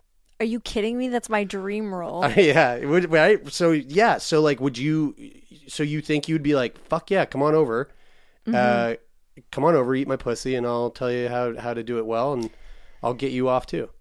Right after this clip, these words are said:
Speaker 1: Yeah, absolutely,
Speaker 2: That,
Speaker 1: hundred percent.
Speaker 2: see, Matt, I'm saying, uh, like, going out on a limb here, but I'm, I think it might be worth your while to just be super upfront and be like, "I need, I need someone. I'm looking for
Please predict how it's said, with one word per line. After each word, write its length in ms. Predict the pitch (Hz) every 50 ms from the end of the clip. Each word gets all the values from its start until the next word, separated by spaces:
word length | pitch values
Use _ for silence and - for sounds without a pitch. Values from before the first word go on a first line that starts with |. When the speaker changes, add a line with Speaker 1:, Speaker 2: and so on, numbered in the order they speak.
| - -
Speaker 1:
Yeah, 400 | 220 208 214 208 226 254 226 190 - -
absolutely, 560 | 190 214 202 - - 214 214 240 247 208 185
Speaker 2:
That, 60 | 196 202
Speaker 1:
hundred 140 | 208 180 165
percent. 240 | 160 - - 170 180
Speaker 2:
see, 200 | 175 170 - - _ _ _ _
Matt, 340 | 127 135 143 156 180 170 - - - _ _ - _ _ _ _ - -
I'm 180 | 123 139 147 165
saying, 300 | - - 160 143 143 127
uh, 60 | 117
like, 320 | 123 123 117 110 - - _ _ _ _ _ _ - _ _ _ 123
going 240 | 110 127 135 151 175
out 140 | 185 185 185
on 80 | 185 175
a 100 | 175 165
limb 200 | 151 156 156 147 131
here, 360 | 117 110 104 101 98 98 - _ _ - - _ _ _ _ - _ - _ _ _ _ _ _ _ _ _ _ _ -
but 120 | 120 117
I'm, 160 | 117 120 117 -
I 140 | 120 117 113
think 540 | - - - 131 123 113 107 - - - _ _ _ _ _ - - - _ _ - _ _ _ _
it 120 | - 117
might 260 | 113 117 117 120 123 117
be 100 | 127 120
worth 240 | 117 120 120 117
your 100 | - 117 107
while 400 | 107 110 120 113 101 85 - - _ _
to 100 | - 120
just 240 | 113 113 - - _
be 160 | 120 113 101
super 500 | - - - - - 127 - - 113 104
upfront 240 | - - 120 117 110
and 100 | 113 104
be 80 | 107
like, 200 | 104 98 92 - _ _ _ _ _
"I 100 | 120 120
need, 220 | 123 120 120 120 -
I 120 | 123 123 127
need 160 | 123 120 110
someone. 400 | - - 113 107 110 107 104 104 - _ _ _ _ _ _ _ - - _
I'm 260 | - 127 139 143 147 143
looking 280 | 135 123 - 131 120
for 540 | 117 - - 110 110 110 107 107 107 107